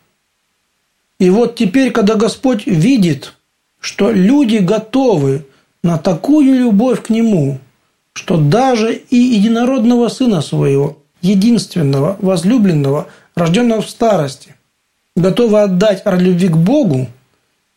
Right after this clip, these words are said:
теперь Господу ничего больше не остаётся. Дерзко скажем, как своего Сына отдать за людей, потому что люди имеют ту же любовь к Богу, какую Бог к людям.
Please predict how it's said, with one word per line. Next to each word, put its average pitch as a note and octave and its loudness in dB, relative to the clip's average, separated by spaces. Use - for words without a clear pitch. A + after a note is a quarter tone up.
теперь E3+ -2
Господу F3 0
ничего G3 0
больше F3+ 0
не G3 0
остаётся. F#3+ -4
Дерзко D#3 -2
скажем, B2+ -6
как D3+ -4
своего D3+ 0
Сына C#3+ -2
отдать D#3 0
за C#3 -2
людей, D#3 0
потому D#3 -2
что C3 -6
люди G3 2
имеют D3 -2
ту A#3+ 2
же C#3+ -2
любовь D3 0
к C#3 -2
Богу, F3+ 0
какую D#3 0
Бог D#3+ -2
к - -6
людям. C#3+ -2